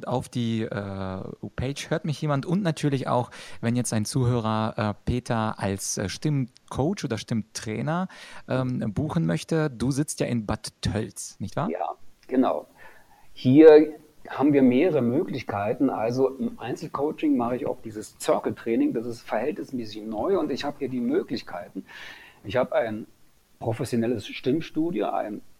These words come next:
Speaker 2: professionellen Fitnessraum und professionelle Kameratechnik. Und wenn jetzt, ich sag mal zum Beispiel ein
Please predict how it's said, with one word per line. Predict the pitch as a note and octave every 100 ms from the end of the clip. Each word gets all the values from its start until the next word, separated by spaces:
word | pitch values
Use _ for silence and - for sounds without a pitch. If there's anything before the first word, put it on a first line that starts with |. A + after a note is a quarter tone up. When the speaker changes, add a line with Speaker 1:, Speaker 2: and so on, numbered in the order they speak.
| _ _
Speaker 2:
professionellen | - D3+ D#3 C#3+ C3 A#2 -
Fitnessraum | - - A#2+ A#2+ - D2+ C#3+ A3+ - - - - - -
und | A#2 A#2+ - -
professionelle | - A2 C3 A#2+ A#2 A#2
Kameratechnik. | A#2 G#2+ C3 F#2 E2+ E2 - E2 - - - - -
Und | - G#2 G#2+ G#2+
wenn | A2 A2
jetzt, | G#2+ - - - -
ich | -
sag | - G#2
mal | G#2+ E2+
zum | G2
Beispiel | F2+ F2+ G2+ F#2+ F#2
ein | - F#2+